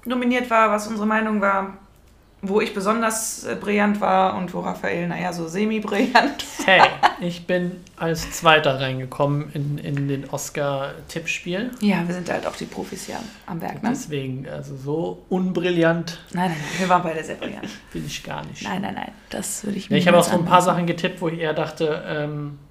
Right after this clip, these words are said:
Speaker 2: die, die möchte ich, dass sie gewinnen.
Speaker 1: Mhm.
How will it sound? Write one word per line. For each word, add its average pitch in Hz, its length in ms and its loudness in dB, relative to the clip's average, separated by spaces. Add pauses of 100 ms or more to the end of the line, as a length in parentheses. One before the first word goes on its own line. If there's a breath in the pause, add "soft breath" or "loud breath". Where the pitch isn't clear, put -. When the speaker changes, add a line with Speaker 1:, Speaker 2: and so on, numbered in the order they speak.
(1160)
Speaker 2:
die, 165 80 -8
die 151 260 -4
möchte 156 380 -2
ich, - 140 -10
dass - 220 -14
sie 147 100 -12
gewinnen. 147 500 -8
Speaker 1:
Mhm. 202 360 -2